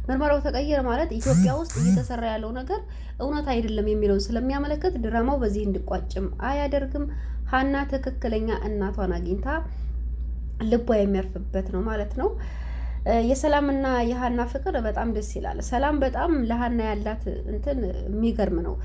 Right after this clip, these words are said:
በተለይ እኔ እንጃ ሀና፣ እንደውም ሀና ምን አለ መሰላችሁ? «እኔ እናንተ እውነቱን እንድታውቁ ነው እንጂ እኔ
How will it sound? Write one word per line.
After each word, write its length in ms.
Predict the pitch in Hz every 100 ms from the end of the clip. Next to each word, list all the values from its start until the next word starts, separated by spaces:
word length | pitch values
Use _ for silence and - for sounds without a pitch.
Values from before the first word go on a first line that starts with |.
| - - -
በተለይ 440 | 226 254 254 233 208 185 - - - - -
እኔ 140 | 208
እንጃ 260 | 190 185 -
ሀና፣ 260 | 254 220 254
እንደውም 280 | 226 269 277
ሀና 220 | 285 285
ምን 160 | 277 277
አለ 120 | 285
መሰላችሁ? 520 | 277 - 320 330 - 480 - - -
«እኔ 140 | 254 349
እናንተ 320 | 339 302 285 330
እውነቱን 300 | 311 302 311
እንድታውቁ 380 | 302 302 294 294
ነው 120 | 320
እንጂ 160 | 330 370 403 - -
እኔ 120 | -